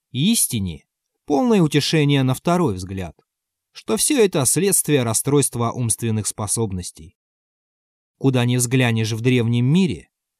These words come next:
везде безумие почти так же очевидно, как в новом. Тут Курций бросается в яму для спасения города.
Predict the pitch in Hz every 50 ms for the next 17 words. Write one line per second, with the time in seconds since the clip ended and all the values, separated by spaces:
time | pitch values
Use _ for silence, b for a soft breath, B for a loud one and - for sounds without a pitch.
0 | _ _ _ _ _ - 214 262 254 220 269 262 180 151 147 135 143 180 175 156
1 | 151 147 139 - 131 127 123 - - - 127 - - 226 208 190 180 180 190 160
2 | 139 127 - - 123 113 113 117 110 113 113 107 - 113 104 - 110 117 117 113
3 | 107 98 87 82 80 82 _ _ _ _ _ _ _ _ _ _ _ _ _ -
4 | 311 302 - - - 185 196 185 170 - - 170 156 147 151 151 147 - - 143
5 | 139 139 131 - 143 135 139 139 139 131 127 127 127 123 127 123 - - 131 127
6 | - - 135 127 123 123 123 123 117 120 123 117 113 107 113 110 110 107 101